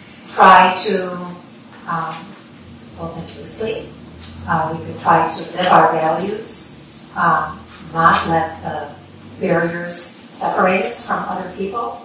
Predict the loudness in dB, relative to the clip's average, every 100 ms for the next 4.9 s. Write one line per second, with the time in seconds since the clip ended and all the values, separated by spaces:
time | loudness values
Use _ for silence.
0 | -18 -18 -8 -4 -4 -4 -6 -2 0 0
1 | -4 -6 -6 -4 -4 -6 -10 -10 -12 -20
2 | -16 -4 4 8 10 8 4 -4 -14 -20
3 | -4 -2 0 4 6 6 4 4 4 0
4 | -2 -2 -2 -4 -6 -2 0 2 0